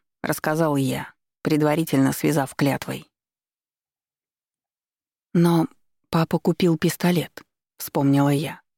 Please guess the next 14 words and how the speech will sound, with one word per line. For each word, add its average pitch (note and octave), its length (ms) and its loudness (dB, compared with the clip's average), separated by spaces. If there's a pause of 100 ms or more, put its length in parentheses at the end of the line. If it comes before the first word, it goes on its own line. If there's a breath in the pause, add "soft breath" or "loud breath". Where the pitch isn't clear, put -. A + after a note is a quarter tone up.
"Зачем?" D#3+ 600 -2 (1400)
Полагаю, F3 800 0
кто-то, C#3 720 -2
имевший D#3 560 0
отношение D3 600 2
к - 80 -4
арканам, D3 720 -2 (540)
но - 140 2
при G3 160 2
этом E3 240 2
сохранивший D3 680 0
дружбу C#3+ 400 2
с - 140 -4
Николасом, C#3 680 -2